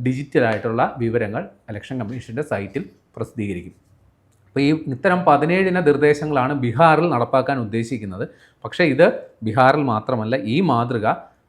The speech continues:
വരുന്ന തെരഞ്ഞെടുപ്പുകളിലെല്ലാം തന്നെ രാജ്യവ്യാപകമായി നടപ്പിലാക്കാൻ തന്നെയാണ് ഇലക്ഷൻ കമ്മീഷന്റെ തീരുമാനം. അതിൻ്റെ കാരണവും വ്യക്തമാണ്. വലിയ ആക്ഷേപം,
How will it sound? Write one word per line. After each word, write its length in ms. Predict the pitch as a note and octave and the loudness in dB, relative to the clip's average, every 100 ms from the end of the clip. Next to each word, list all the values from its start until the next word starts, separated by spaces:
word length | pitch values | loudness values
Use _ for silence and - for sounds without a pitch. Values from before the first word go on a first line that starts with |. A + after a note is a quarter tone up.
| _ A2 | _ 2
വരുന്ന 380 | A#2+ D3 G#3+ | 2 4 4
തെരഞ്ഞെടുപ്പുകളിലെല്ലാം 1120 | D#3+ C3 C3 C3+ C3 C3+ B2 A2 A#2 C#3 C3 G#2 | 4 2 0 -2 -2 0 0 0 0 0 -2 -6
തന്നെ 260 | F#2+ D#3 | -8 -10
രാജ്യവ്യാപകമായി 920 | A2+ G#2+ A2+ A#2+ A2 G#2+ A#2+ B2+ B2+ C3+ | -6 -6 -6 -4 -2 -2 -2 -4 -6 -6
നടപ്പിലാക്കാൻ 640 | G2+ F#2 G#2+ G#2 A2+ G2+ | -8 -8 -8 -6 -8 -10
തന്നെയാണ് 260 | G2+ G#2 | -12 -10
ഇലക്ഷൻ 280 | A#2+ F#2 B2 | -10 -10 -10
കമ്മീഷന്റെ 460 | G#2+ G2 G2 A2 F3 | -10 -10 -12 -10 -6
തീരുമാനം. 360 | C3+ A#2+ G2+ F#2 | -4 -2 -4 -6
അതിൻ്റെ 240 | G#2 A#2 C3 | -8 -4 -2
കാരണവും 420 | A2+ A#2 C#3+ F#3 | 2 2 2 0
വ്യക്തമാണ്. 500 | E3+ B2 C#3+ A#2 A2 E3 _ _ - | -2 -2 -2 -2 -4 -10 _ _ -2
വലിയ 160 | C#3 F3 | 4 6
ആക്ഷേപം, 560 | D#3 D#3+ - F3 D3+ | 6 4 6 6 6